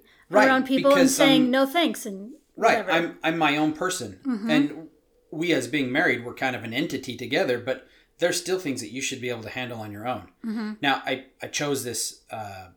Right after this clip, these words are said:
Speaker 1: the hugging example 'cause that's the only one I can think of at the moment. Um, I will say that when I married you,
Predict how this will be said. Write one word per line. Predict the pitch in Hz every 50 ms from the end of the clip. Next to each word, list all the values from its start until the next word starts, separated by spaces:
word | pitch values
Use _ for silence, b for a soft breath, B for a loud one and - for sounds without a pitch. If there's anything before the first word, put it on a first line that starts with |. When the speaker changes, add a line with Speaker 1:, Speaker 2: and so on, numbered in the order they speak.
| _ -
Speaker 1:
the | 123
hugging | - 147 131 123 113 110
example | 104 95 104 107 104 101 - 117
'cause | - - 110 101
that's | 110 110 - -
the | 120
only | 107 104 101
one | 98 90
I | -
can | - -
think | - 120 104
of | - -
at | 92 -
the | - 104
moment. | 120 123 110 104 101 - - _ b b b b b b b b b b b b _ -
Um, | 110 104 98 98 - -
I | 131 135
will | 139 151 143
say | - - 185 190 160
that | 123 104 - -
when | 127 127 123
I | 131 143 143
married | 135 135 143 143 131 110 110
you, | 135 180 202 160 123 123 131 131